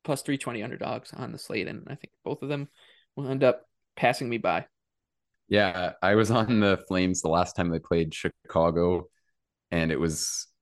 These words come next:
Speaker 2: the ice was completely tilted. They had, like, forty-five shots or whatever it was, but they ended up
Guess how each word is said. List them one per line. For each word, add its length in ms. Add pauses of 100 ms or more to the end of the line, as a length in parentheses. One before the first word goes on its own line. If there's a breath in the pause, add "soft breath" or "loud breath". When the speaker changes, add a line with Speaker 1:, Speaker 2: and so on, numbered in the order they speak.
(180)
Speaker 2:
the 320
ice 200
was 100
completely 380
tilted. 500
They 80
had, 80
like, 140
forty-five 460
shots 340
or 40
whatever 280
it 80
was, 300
but 120
they 80
ended 200
up 160